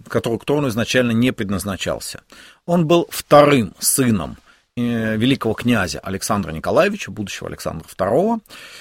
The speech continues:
И у него был любимый старший брат Николай Александрович, Никса, а, да, замечательный юноша, которого как раз с детства готовили к наследнику, э, роли наследника престола.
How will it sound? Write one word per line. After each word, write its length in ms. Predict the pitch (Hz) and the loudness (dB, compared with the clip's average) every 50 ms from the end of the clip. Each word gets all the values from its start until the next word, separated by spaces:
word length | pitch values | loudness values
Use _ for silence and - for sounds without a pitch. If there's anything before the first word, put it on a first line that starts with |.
| - - - - _ _ - | -20 -20 -20 -20 _ _ -6
И 320 | 120 117 117 120 120 120 - | -4 -2 0 0 -2 -2 0
у 60 | 131 | 2
него 500 | 120 127 135 143 170 196 220 240 262 269 | 2 2 4 4 4 6 6 6 4 2
был 540 | 269 247 160 143 123 113 147 180 190 185 - - 110 | 0 -2 -2 -4 -2 0 2 2 2 2 -2 -6 -10
любимый 440 | 131 139 127 135 135 143 127 113 104 | -4 -2 -2 0 2 2 2 2 0
старший 400 | - - 113 98 - - - 98 | 0 0 0 0 0 0 -4 0
брат 400 | 95 123 156 196 202 - - - | 2 4 4 4 4 2 -6 -14
Николай 400 | - 113 110 104 - 107 101 98 | -10 -8 -8 -6 -2 0 0 0
Александрович, 760 | 87 80 80 - - 135 165 175 185 180 175 170 - - - - | 0 -2 -4 -2 0 0 0 0 -2 -2 -4 -6 -8 -10 -10 -6
Никса, 500 | 107 104 131 165 - - - 170 170 139 - - - - - - - _ _ - | -4 -4 -2 -2 -2 -2 -2 -2 -4 -6 -8 -12 -20 -20 -20 -20 -20 _ _ -8
а, 380 | 135 123 117 113 110 110 113 | -4 -2 0 0 2 2 2
да, 320 | 107 135 151 165 170 165 139 | 2 2 4 4 4 2 0
замечательный 720 | 113 120 123 131 - - 131 113 - - 95 101 104 107 | 0 0 -2 0 2 2 2 2 0 -2 -4 -4 -2 -2
юноша, 420 | 110 139 170 180 180 - - 170 | -2 -2 -2 -2 -2 -2 -2 -4
которого 480 | 147 - - 139 - - 147 160 165 156 | -2 0 2 2 2 4 4 4 4 4
как 180 | - 135 - - | 2 0 -2 0
раз 140 | 117 117 | 0 0
с 60 | 98 98 | 0 0
детства 320 | 117 139 127 - - 120 | -2 -2 -2 -2 -4 -2
готовили 640 | 107 139 135 - _ - 156 151 147 120 95 78 - | 0 2 0 0 _ -2 0 2 2 2 2 -2 -8
к 80 | - - | -10 -8
наследнику, 540 | 98 92 - - 113 113 107 101 90 - - _ - | -8 -8 -6 -4 -4 -4 -4 -4 -6 -8 -14 _ -8
э, 340 | 95 98 113 113 110 107 98 | -6 -2 -2 0 0 0 0
роли 200 | 123 135 139 131 | 2 2 2 2
наследника 480 | 127 113 - - 113 104 104 101 - | 0 -2 -4 -4 -4 -4 -4 -6 -6
престола. 560 | - 117 120 - - - 107 87 71 - - | -6 -4 -4 -4 -4 -4 -6 -6 -6 -8 -12